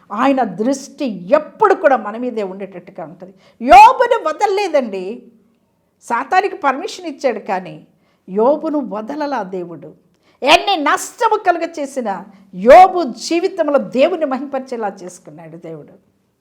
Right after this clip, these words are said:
అవునండి, నీ జీవితం ద్వారా దేవునికి మహిమ కలగాలి. ఈ కష్టము ద్వారా, ఈ శ్రమ ద్వారా, నీకు కలిగిన ఈ వేదన ద్వారా దేవుడు మహిమ పొందాలని ఇష్టపడుతున్నాడు. లాజరు సమాధిలోనికి పోయింది అందరూ నిందించడానికి కాదు,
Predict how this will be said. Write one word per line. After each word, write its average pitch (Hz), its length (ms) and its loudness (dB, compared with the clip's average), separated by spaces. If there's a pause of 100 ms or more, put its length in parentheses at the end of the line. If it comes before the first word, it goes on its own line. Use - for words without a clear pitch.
(100)
అవునండి, 226 520 -8 (340)
నీ 220 160 -6
జీవితం 247 560 -10
ద్వారా 196 220 -6
దేవునికి 190 480 -10
మహిమ 185 220 -16 (100)
కలగాలి. 175 480 -14 (360)
ఈ 311 320 2
కష్టము 359 360 -6
ద్వారా, 311 280 0
ఈ 269 220 -6
శ్రమ 320 340 -10
ద్వారా, 285 460 -8 (340)
నీకు 381 340 4
కలిగిన 381 360 -2
ఈ 330 120 0
వేదన 370 680 0
ద్వారా 339 240 4
దేవుడు 262 360 0
మహిమ 254 220 -8
పొందాలని 208 520 -8
ఇష్టపడుతున్నాడు. 185 760 -20 (460)
లాజరు 247 920 4 (400)
సమాధిలోనికి 233 680 -2 (100)
పోయింది 185 420 -8 (460)
అందరూ 302 360 -4
నిందించడానికి 233 840 -8
కాదు, 190 280 -6